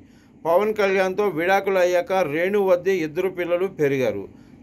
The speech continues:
తన కష్టార్జితంతో పిల్లలను పెంచి పెద్ద చేశానని రేణు దేశాయ్ అంటారు. ఏది ఏమైనా అకీరా, ఆద్యలు పవన్ కళ్యాణ్ పిల్లలు అని ఎవరైనా అంటే ఆమెకు కోపం వస్తుంది. ఇద్దరు పిల్లలకు ఎడ్యుకేషన్తో పాటు ఆర్ట్స్ నేర్పించారు.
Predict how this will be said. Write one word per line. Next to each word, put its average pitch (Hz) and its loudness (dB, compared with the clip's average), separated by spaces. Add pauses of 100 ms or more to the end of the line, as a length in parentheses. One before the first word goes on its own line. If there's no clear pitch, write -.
(100)
తన 190 0
కష్టార్జితంతో 185 -2
పిల్లలను 190 0
పెంచి 185 -6
పెద్ద 180 -4
చేశానని 180 -2
రేణు 175 0
దేశాయ్ 180 0
అంటారు. 127 -2
ఏది 160 -4
ఏమైనా 180 -2
అకీరా, 180 0
ఆద్యలు 165 -2 (140)
పవన్ 170 -2
కళ్యాణ్ 175 -2
పిల్లలు 170 0
అని 165 -2
ఎవరైనా 160 0
అంటే 151 -4 (400)
ఆమెకు 185 0
కోపం 165 0
వస్తుంది. 113 -6 (360)
ఇద్దరు 175 4
పిల్లలకు 202 -2
ఎడ్యుకేషన్తో 180 -4
పాటు 185 0
ఆర్ట్స్ 180 -4
నేర్పించారు. 143 -4